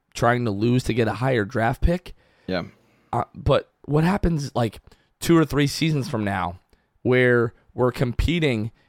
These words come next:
Speaker 1: you know, f-, potentially for a playoff spot or, you know, you're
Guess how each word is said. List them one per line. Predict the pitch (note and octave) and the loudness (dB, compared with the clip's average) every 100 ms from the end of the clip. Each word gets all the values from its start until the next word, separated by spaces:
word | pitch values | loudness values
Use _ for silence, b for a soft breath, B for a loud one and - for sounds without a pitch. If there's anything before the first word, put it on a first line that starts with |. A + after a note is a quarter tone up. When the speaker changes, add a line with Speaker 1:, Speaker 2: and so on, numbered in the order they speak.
| - | -6
Speaker 1:
you | A2+ | -4
know, | G#2+ | -4
f-, | - - - | -6 -14 -8
potentially | B2+ B2 B2+ | -4 -2 -2
for | A#2 A#2+ | 0 0
a | |
playoff | A#2 A#2+ B2 A#2 | 2 2 4 2
spot | - G2+ G2+ G2 | 0 0 0 0
or, | G2 - | 0 -2
you | G2 | -4
know, | G2+ | -2
you're | G2+ G2+ | 0 -2